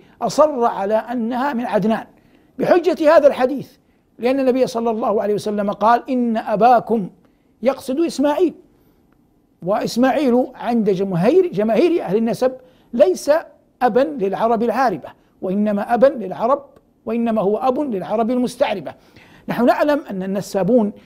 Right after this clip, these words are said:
يقسمون العرب إلى عرب بائدة وعرب مستعربة وعرب عاربة،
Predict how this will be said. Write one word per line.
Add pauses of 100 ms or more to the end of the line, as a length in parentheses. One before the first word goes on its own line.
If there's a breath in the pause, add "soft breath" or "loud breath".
(160 loud breath)
يقسمون
العرب
إلى
عرب
بائدة
وعرب
مستعربة
وعرب
عاربة،